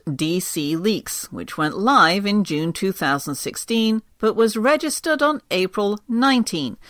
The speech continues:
which, the suit confirms, was a day after Fancy Bear broke into the D N C.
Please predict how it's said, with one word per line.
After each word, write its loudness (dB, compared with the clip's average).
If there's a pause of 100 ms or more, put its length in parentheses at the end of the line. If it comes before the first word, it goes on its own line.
(340)
which, 2
the -6
suit -4
confirms, 0
was 2
a 4
day 4 (140)
after 2
Fancy -2
Bear 2
broke 0
into -2
the -4
D -4
N -2
C. 0